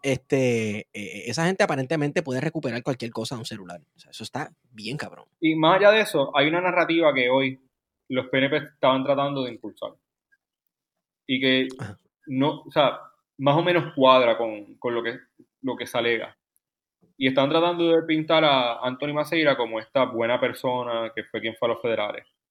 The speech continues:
Speaker 2: Y, y dentro de la narrativa del pliego cuadra que haya sido Anthony Maceira quien haya choteado, eh, a Sixto. Y si eso fue así, pues
Speaker 1: Ajá.
Speaker 2: entonces tenían el teléfono de Anthony Maceira para confirmar los mensajes de Sixto.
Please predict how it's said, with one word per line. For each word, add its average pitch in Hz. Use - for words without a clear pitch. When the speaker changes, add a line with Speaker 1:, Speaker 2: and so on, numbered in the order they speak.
Speaker 2:
Y, 151
y 156
dentro 151
de 147
la 147
narrativa 139
del 208
pliego 175
cuadra 135
que 117
haya 120
sido 151
Anthony 143
Maceira 147
quien 127
haya 127
choteado, 123
eh, 110
a 123
Sixto. -
Y 117
si 123
eso 123
fue 151
así, 170
pues 170
Speaker 1:
Ajá. 151
Speaker 2:
entonces 139
tenían 139
el 139
teléfono 131
de 131
Anthony 127
Maceira 131
para 117
confirmar 110
los 120
mensajes 110
de -
Sixto. -